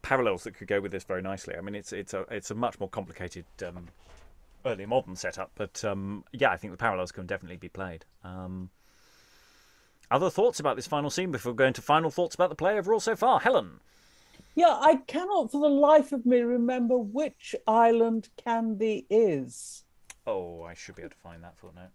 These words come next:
Speaker 2: Whether it's one of the Mediterranean islands or whether we're actually going somewhere like Ceylon.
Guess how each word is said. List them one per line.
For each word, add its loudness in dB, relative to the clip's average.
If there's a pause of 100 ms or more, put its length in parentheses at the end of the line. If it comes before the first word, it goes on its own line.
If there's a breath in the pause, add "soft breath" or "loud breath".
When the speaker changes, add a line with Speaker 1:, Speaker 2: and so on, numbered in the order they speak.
Speaker 2:
Whether 6
it's 0
one 6
of 0
the 0
Mediterranean 2
islands 0
or 2
whether 2
we're 2
actually -4
going 2
somewhere -2
like 2
Ceylon. 0